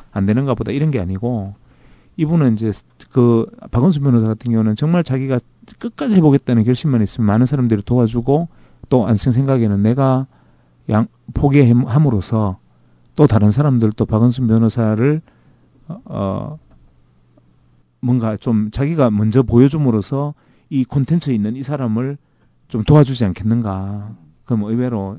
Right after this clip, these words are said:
이제 그러면 박원순 변호사의 본 진면목이 드러나게 하는데 일조할 수 있지 않겠나. 그러면 당선될 수도 있지 않겠나.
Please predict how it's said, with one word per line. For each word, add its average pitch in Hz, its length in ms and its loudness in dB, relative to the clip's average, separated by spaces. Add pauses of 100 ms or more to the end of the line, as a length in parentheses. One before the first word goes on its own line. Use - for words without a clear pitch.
(120)
이제 104 220 -14
그러면 110 360 -4
박원순 120 340 -4
변호사의 107 340 -4
본 120 340 4
진면목이 127 960 -2 (420)
드러나게 123 460 -2
하는데 101 200 -6
일조할 139 320 -6
수 135 100 -10
있지 120 180 -10
않겠나. 104 360 -8
그러면 180 340 -4
당선될 151 420 -4
수도 - 160 -10
있지 127 160 -8
않겠나. 104 720 -6